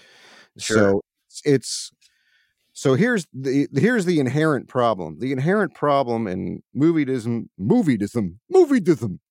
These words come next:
Speaker 2: Do you have moviedism? You should get it looked at. There's, in moviedom and, um, sitcoms and such, is instead of really fleshing out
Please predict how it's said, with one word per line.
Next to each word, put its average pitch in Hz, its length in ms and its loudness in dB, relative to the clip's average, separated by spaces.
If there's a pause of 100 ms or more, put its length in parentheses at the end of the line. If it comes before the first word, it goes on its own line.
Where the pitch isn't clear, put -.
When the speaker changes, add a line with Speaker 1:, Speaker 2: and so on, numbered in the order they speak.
(160)
Speaker 2:
Do 131 80 -8
you 156 60 0
have 156 180 0
moviedism? 156 580 -2 (320)
You - 100 -12
should - 180 -18
get 110 140 -2
it - 100 0
looked 135 280 -6
at. 92 220 -2
There's, 147 360 0 (220)
in 131 240 0
moviedom 139 640 0 (480)
and, 113 380 -2 (160)
um, 95 480 -2 (140)
sitcoms 110 720 -2
and 90 160 -4
such, 82 420 -6 (840)
is 95 640 0 (720)
instead 165 500 0
of 143 240 0
really 131 400 0
fleshing 127 580 -4
out 110 280 0